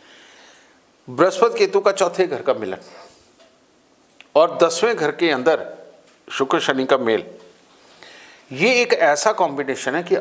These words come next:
आदमी जब बोलता है ना, तो दिल से आवाज़ निकलती है उसकी। चौथा घर हमारा दिल है, वैसे तो पांचवा घर है, लेकिन जो वो feeling है जिसमें कि हमारे शरीर का सत्तर परसेंट पानी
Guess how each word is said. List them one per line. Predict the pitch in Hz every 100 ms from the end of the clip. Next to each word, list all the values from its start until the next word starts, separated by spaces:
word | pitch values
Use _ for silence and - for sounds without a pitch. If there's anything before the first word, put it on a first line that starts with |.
| 147
आदमी | 143 165 175 151
जब | 147 123
बोलता | 107 117 135 165
है |
ना, | 180
तो | 175 139
दिल | - 170 220 196
से | - 190
आवाज़ | 147 123 113 107 104
निकलती | - - - -
है |
उसकी। | - - - _ - - - - _ -
चौथा | 165 175 202
घर | 165 147 175
हमारा | 147 139 147
दिल | 127
है, | 110 - - _ _ _ _ 107
वैसे | 113 165
तो | 170
पांचवा | 175 190 220
घर | 143 117
है, | 156 - - - - -
लेकिन | 131 156 202 - 269 240
जो | 277
वो | 277 262
feeling | - 196 269 302 202
है | 117 - - - - - - 127
जिसमें | 120 196 202 262 254
कि | 254
हमारे | 202 180 180 226 208
शरीर | - 165 233 233
का | 233
सत्तर | - 190 247 247
परसेंट | 208 180 180 202 -
पानी | 165 196 208 110